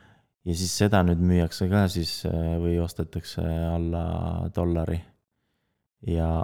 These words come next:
aga samas, samal ajal U S D C ja siis, äh, B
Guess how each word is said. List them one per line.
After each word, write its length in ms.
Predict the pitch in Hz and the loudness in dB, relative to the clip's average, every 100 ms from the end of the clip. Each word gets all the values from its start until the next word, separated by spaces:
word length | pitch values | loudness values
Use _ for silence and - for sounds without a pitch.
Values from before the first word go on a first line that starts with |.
| - - - 90 | -2 -6 -6 0
aga 400 | 87 85 82 87 | 0 0 -4 -2
samas, 480 | - 98 98 78 - | 2 4 4 2 0
samal 380 | - 92 87 85 | 0 2 2 2
ajal 460 | 85 85 85 85 85 - | 2 2 0 0 -2 -2
U 240 | - 92 | 2 2
S 120 | 82 | 2
D 200 | - 82 | -2 -2
C 320 | - - 113 101 85 85 82 _ _ _ _ _ _ 85 | -4 -2 2 2 2 0 -4 _ _ _ _ _ _ -4
ja 120 | 80 | -2
siis, 300 | 82 82 - 85 | -2 -6 -4 -2
äh, 840 | 82 82 82 82 82 82 82 82 | -2 0 0 0 0 -2 -2 -4
B 240 | - 104 | -2 2